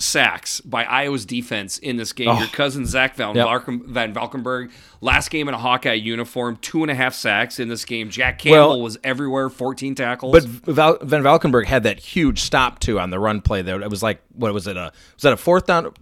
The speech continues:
Speaker 2: four, fourth and one or fourth
Speaker 1: Yep.
Speaker 2: and two or something like that?
Speaker 1: Yep.
Speaker 2: Which it looked like it was a sure first down, and then he swoops in to save the day.
Speaker 1: Dude, he was balling up his last game.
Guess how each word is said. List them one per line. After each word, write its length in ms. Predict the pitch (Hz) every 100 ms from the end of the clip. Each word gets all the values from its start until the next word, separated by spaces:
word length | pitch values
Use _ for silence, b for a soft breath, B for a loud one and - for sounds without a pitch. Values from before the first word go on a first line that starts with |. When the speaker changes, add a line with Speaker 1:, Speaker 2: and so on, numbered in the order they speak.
| -
Speaker 2:
four, 280 | - 180 - 143
fourth 340 | - 208 208
and 80 | 196
one 220 | 196 190
or 60 | 165
fourth 180 | 185
Speaker 1:
Yep. 80 | 117
Speaker 2:
and 100 | 113
two 160 | - 170
or 60 |
something 240 | 165 180 143
like 160 | 160
that? 220 | - 160 113
Speaker 1:
Yep. 80 | B B
Speaker 2:
Which 260 | 151 160 -
it 160 | 208 190
looked 340 | 175 214 220
like 300 | 202 165 123 -
it 80 | 165
was 180 | 151 123
a 80 | 123
sure 380 | - - 196
first 320 | - 175 147 -
down, 320 | 156 127 110 b b _
and 160 | 139 147
then 80 | 160
he 160 | 165
swoops 480 | - - 175 165 -
in 140 | 156
to 80 | 120
save 320 | - 131 113
the 80 | 95
day. 320 | 107 90 69 - -
Speaker 1:
Dude, 320 | 117 117 92 - -
he 120 | 120
was 140 | 135
balling 340 | 117 127 127 123
up 180 | 123 120
his 120 | 98
last 320 | 110 107 -
game. 320 | 107 107 101